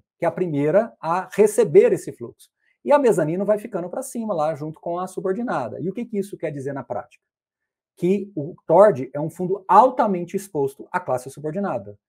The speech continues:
Isso por si só o deixa mais high yield do que os high yields. Esse é um ponto. E o segundo ponto que o Marcos tá colocando, setenta e quatro vírgula oito por cento tem um L T V acima de oitenta.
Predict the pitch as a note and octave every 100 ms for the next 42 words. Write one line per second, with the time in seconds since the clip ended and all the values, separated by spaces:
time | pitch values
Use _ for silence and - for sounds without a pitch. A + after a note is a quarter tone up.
0 | _ F#3 F#3+ G#3+ G#3 F#3+ - G#3+ G3 G3
1 | G3 G3 D3 F3+ G#3 - B3 - D#3 E3
2 | A3+ E3+ F#3+ G3 F3 A3+ A3 G3 G#3 G3+
3 | F#3+ F#3+ D3 B2 - _ _ _ C3+ -
4 | D#3+ C3 G2+ _ _ _ _ _ _ G#3+
5 | G#3+ C4+ F4+ F#4 F#3+ F3+ - D#3+ D3 C#3
6 | C#3+ C3 A#2 F#3+ F#3 C3 - - - E3+
7 | B3+ B3 G#3 D#3+ D#3 C#3+ C#3 C#3 F#3+ F#3
8 | - E3+ E3+ E3+ E3+ E3+ F3 D#3+ F3+ F3
9 | D3+ D3+ C3 G2